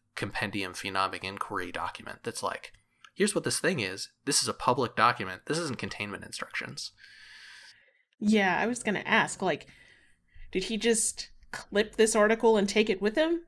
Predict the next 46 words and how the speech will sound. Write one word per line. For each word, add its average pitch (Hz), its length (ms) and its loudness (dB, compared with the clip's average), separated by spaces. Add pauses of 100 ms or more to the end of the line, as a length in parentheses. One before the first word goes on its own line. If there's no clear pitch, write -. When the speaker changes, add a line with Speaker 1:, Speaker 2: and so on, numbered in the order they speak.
Speaker 2:
Because 180 680 0
it 220 140 2
says, 214 380 6
"Share, 190 260 4
copy, 185 360 4
and 175 80 0
disseminate 175 580 2
this 190 140 -8
knowledge 185 360 0
as 175 140 -8
you 170 80 -4
see 170 180 -6
fit" 190 500 4 (140)
in 202 180 2
the 170 320 0 (260)
Compendium 185 600 2
Speaker 1:
Mm-hmm. 123 140 0 (400)
Speaker 2:
Phenomic 196 380 2
Inquiry. 175 480 -8 (260)
So - 120 -2
you, 185 120 0 (180)
you 202 100 -6
think 202 140 -2
he 202 60 -4
just, 196 220 0
like, 170 280 -4
tucked 196 220 -4
that 185 280 -2 (140)
shit - 240 -2
in 185 60 -10
his 175 100 -8
pocket - 340 -2
and 196 100 -6
took 220 120 0
it - 100 -10
with 220 100 -6
him? 254 220 -2 (280)
<laughs> - 280 -12
Speaker 1:
I - 60 2
mean, 143 100 -2
if 131 140 -10
we're 131 60 2
talking 196 440 2 (140)
literally, 98 680 0 (640)
Speaker 2:
Yeah. 294 340 -6 (160)
Speaker 1:
maybe. 156 560 -4